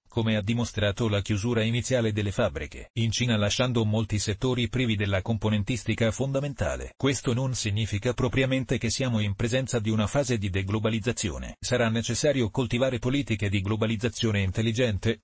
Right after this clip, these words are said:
riarticolare le filiere aumentando gli investimenti nell'automazione e nella robotizzazione dei processi produttivi.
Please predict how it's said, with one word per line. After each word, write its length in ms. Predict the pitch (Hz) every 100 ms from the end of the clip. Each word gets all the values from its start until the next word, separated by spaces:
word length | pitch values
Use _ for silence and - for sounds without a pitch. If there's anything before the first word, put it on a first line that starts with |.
| _
riarticolare 760 | 139 139 135 - 107 117 127
le 120 | 113 107
filiere 380 | 120 120 120
aumentando 600 | 113 117 117 110 123 123 113
gli 220 | 104 101
investimenti 720 | 98 98 95 113 127 117 120
nell'automazione 960 | 110 101 101 120 120 - 98 67 - -
e 120 | 120
nella 220 | 113 107
robotizzazione 840 | 104 107 110 110 98 107 131 123 104
dei 220 | 92 92
processi 500 | 107 107 131 - 120
produttivi. 720 | 113 110 110 139 90 67